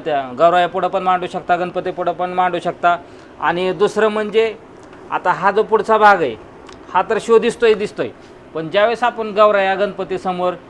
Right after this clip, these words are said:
किंवा गौरायासमोर आपण काय मांडत असतो, धान्य ठेवत असतो त्याच्यामध्ये. तर हा जो भाग राहिलेला आहे आपला,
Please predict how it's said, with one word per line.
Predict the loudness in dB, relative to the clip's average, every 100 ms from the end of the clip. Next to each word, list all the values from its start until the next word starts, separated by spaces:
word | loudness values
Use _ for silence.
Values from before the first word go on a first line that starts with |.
| -20 -6
किंवा | -2 2
गौरायासमोर | 4 4 4 0 -2 2
आपण | 2 0 2
काय | 2
मांडत | 2 0
असतो, | -2 -4 0
धान्य | 2 2 -2
ठेवत | 0 0 0
असतो | -2 -4
त्याच्यामध्ये. | -10 -8 -8 -8 -10 -14 -20 -14 -4
तर | -4
हा | 2 2
जो | 4
भाग | 6 6
राहिलेला | 6 4 4 4
आहे | 4
आपला, | 2 -4